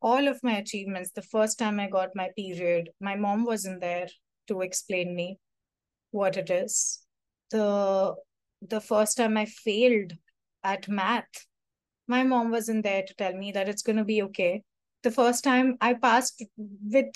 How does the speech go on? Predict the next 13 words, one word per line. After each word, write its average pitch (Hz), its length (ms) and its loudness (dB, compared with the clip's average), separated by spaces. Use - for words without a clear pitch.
amazing 247 540 6
numbers 269 480 2
at 247 300 0
math, 262 420 2
my 254 140 0
m-, 240 380 -6
mom 233 320 -2
wasn't 214 320 -2
there 190 280 0
to 247 80 -8
tell 214 200 2
me 208 180 -4
that, 208 160 -2